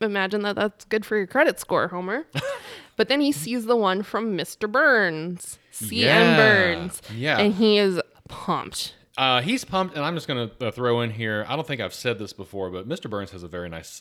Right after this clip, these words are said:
Speaker 2: signature. Uh,
Speaker 1: Uh, oh.
Speaker 2: I really love the way that he writes his name.
Speaker 1: You just like it 'cause he does the little flourish at the end.
Speaker 2: <laughs> But it looks so nice, especially the, the C and the M I, I really admire because C's are tough for me.
Speaker 1: Okay.
Speaker 2: I have a hard time with C's.
Speaker 1: Good your na-,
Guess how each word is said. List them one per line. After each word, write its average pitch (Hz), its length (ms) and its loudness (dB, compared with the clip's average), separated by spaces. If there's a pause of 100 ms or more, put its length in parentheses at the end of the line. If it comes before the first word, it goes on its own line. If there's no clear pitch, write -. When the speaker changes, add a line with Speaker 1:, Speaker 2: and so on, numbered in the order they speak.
Speaker 2:
signature. 110 500 -10 (160)
Uh, - 40 -8
Speaker 1:
Uh, 107 240 -2 (200)
oh. - 60 -2
Speaker 2:
I - 20 -2
really 139 220 4
love 131 220 2
the 131 80 -2
way 117 180 2
that 120 140 -4
he 110 100 -4
writes 98 340 -2
his 104 160 -10
name. 101 440 -4 (140)
Speaker 1:
You 240 200 6
just 330 140 6
like 208 160 4
it 208 100 2
'cause 226 160 0
he 208 80 -4
does 196 200 -2
the 175 60 -10
little 180 220 -4
flourish 165 480 -10
at - 140 -10
the - 160 -12
end. - 360 -6 (140)
Speaker 2:
<laughs> 180 140 -12
But 202 100 -4
it 214 80 -2
looks 214 200 -6
so 247 120 -4
nice, 233 160 -6
especially 160 380 -6
the, 107 120 -8 (160)
the 113 120 -4
C 180 320 -6
and 131 120 -2
the 104 80 -8
M 101 240 -4
I, 95 280 -6
I 101 60 -8
really 101 280 -6
admire 92 340 -4
because 95 280 -12
C's 110 400 -10
are 95 80 -10
tough - 340 -16
for - 160 -20
me. 73 280 -18 (140)
Speaker 1:
Okay. 190 440 -8
Speaker 2:
I 110 60 -18
have 101 120 -10
a 95 60 -8
hard 87 240 -14
time 73 240 -16
with 71 120 -16
C's. 73 680 -14
Speaker 1:
Good 185 180 -4
your 196 140 -4
na-, 180 140 -6